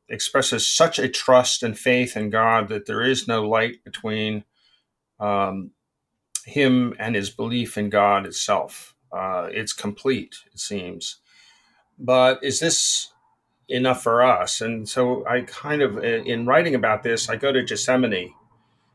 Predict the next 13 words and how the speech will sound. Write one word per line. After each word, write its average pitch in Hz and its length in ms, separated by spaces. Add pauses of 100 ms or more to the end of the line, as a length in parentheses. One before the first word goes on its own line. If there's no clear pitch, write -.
(240)
and 113 320
I 113 120
go 139 200
to 139 120
the 120 140
disciples 120 760
who 117 140
are 110 100
there 113 320
in 127 180
Gethsemane. 117 840 (760)
And, 113 640 (240)
uh, 107 240